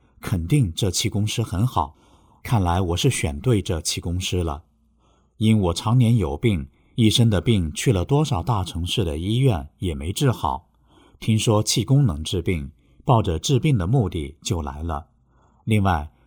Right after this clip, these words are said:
这回的气功门票钱还挺少，才五十元一张。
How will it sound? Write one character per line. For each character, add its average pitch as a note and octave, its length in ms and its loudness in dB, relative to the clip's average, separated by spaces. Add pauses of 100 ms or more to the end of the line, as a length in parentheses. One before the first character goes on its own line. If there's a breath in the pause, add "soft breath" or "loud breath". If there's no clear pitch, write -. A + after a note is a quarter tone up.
这 C#3+ 160 4
回 - 160 0
的 F#2+ 100 2
气 - 180 -2
功 C3+ 160 2
门 F#2 220 2
票 A2+ 240 -2
钱 E2 340 -6
还 F#2+ 220 -4
挺 G#2+ 220 0
少， D2+ 400 -2 (240 soft breath)
才 G#2+ 200 0
五 F#2+ 220 2
十 B2+ 180 0
元 E2 220 0
一 C#2+ 140 -8
张。 E2+ 280 -6